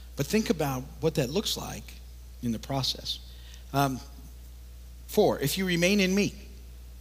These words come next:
"If you remain in me," Jesus says. John fifteen, five through eight. "I am the vine, you are the branches. If a man remains in me and I in him, he will bear much fruit. Apart from me, you can do nothing. If anyone does not remain in me, he's like a branch that is thrown away and withers.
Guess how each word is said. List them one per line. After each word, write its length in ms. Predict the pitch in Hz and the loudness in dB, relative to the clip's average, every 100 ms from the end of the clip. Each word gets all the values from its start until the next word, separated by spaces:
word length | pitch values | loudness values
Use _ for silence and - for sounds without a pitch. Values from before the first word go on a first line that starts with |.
| - - - - - | -16 -16 -16 -16 -8
"If 100 | 127 | -2
you 100 | 143 | 2
remain 340 | 139 135 139 | 4 6 6
in 140 | 151 151 | 4 2
me," 100 | 147 | 0
Jesus 320 | - 110 - | -2 -2 0
says. 140 | - | -2
John 260 | 95 139 151 | 0 2 2
fifteen, 420 | 143 160 160 151 | 4 2 2 0
five 240 | 143 143 147 | 2 2 2
through 180 | - 151 | 2 0
eight. 180 | 127 | 2
"I 80 | 131 | 2
am 120 | 156 | 4
the 60 | 156 | 4
vine, 460 | 135 143 175 240 262 - - - - - | 4 4 6 6 4 -4 -12 -12 -12 -2
you 160 | 156 | 4
are 60 | 175 | 4
the 80 | 151 | 4
branches. 540 | 131 151 185 240 190 | 6 6 6 4 4
If 100 | 175 | 4
a 60 | 139 | 4
man 280 | 151 196 | 6 6
remains 420 | 190 170 170 190 156 | 6 6 6 6 4
in 120 | 156 | 4
me 160 | 190 | 6
and 100 | 214 | 6
I 120 | 165 156 | 8 8
in 100 | 147 | 8
him, 220 | 185 254 | 8 8
he 100 | 185 | 8
will 100 | 156 | 6
bear 260 | 135 160 | 8 8
much 220 | 170 190 - | 8 6 4
fruit. 300 | 269 294 208 | 2 2 2
Apart 320 | 139 220 240 | 2 2 4
from 140 | 220 | 4
me, 240 | 190 285 302 - - - - - - - - - | 4 4 2 -10 -12 -12 -12 -12 -14 -14 -14 4
you 160 | 202 | 6
can 160 | 240 220 | 8 8
do 100 | 220 | 10
nothing. 360 | 240 277 185 | 8 8 4
If 100 | 143 | 6
anyone 320 | 156 214 220 208 | 8 8 8 6
does 160 | 185 | 6
not 160 | 196 185 | 6 6
remain 340 | 180 170 170 | 6 6 6
in 140 | 175 175 | 6 6
me, 100 | 233 | 4
he's 240 | 214 196 | 6 4
like 180 | 151 143 | 4 2
a 40 | |
branch 420 | 131 139 175 220 - | 0 2 2 2 2
that 100 | 151 | 2
is 120 | 151 | 2
thrown 220 | - 160 | 0 0
away 240 | 151 160 | 4 4
and 100 | 185 | 4
withers. 400 | 190 226 - - | 2 -2 -2 -4